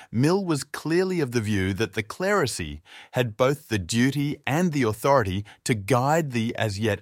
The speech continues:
unformed lives of the masses to equip them for the responsibility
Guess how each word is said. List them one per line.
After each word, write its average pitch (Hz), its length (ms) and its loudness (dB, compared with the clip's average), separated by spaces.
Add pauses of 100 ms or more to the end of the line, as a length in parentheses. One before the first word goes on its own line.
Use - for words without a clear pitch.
unformed 123 760 2 (240)
lives 160 580 0
of 160 100 0
the 165 80 0
masses 110 480 0
to 120 200 -2
equip 180 400 0
them 131 200 0
for 131 120 -6
the 104 100 -4
responsibility 123 880 -2